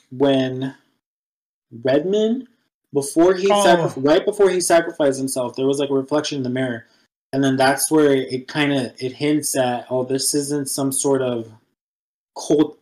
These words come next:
Speaker 1: thing. This isn't s-," or who knows what yet. But, like, l-, then that goes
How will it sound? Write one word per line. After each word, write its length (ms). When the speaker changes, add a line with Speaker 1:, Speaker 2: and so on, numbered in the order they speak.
Speaker 1:
thing. 300
This 220
isn't 260
s-," 140
or 200
who 140
knows 240
what 220
yet. 420
But, 80
like, 360
l-, 540
then 400
that 420
goes 600